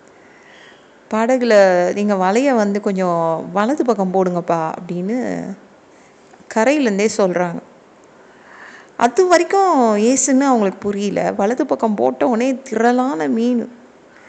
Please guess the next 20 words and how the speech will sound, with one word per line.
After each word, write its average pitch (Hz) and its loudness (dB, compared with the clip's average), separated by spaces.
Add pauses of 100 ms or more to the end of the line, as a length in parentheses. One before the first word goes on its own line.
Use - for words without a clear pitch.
(160)
எக்கச்சக்கம் 349 0
மீன், 240 0 (160)
பெரிய - -2
பெரிய 254 0
மீனா 233 2
மாட்டிக்கிச்சு. 214 -4
அப்பதான் 262 0
யோவான் 294 2
சொல்றான், 285 2
"ஏய், 311 -2
அது 269 2
கர்த்தர், 269 2 (600)
அங்க 214 -2
கரையில 247 2
வந்து 254 2
நிக்கிறவர் 269 0
கர்த்தர். 269 0 (1000)
அந்த 247 0
குரல் 262 0
யாருது 254 2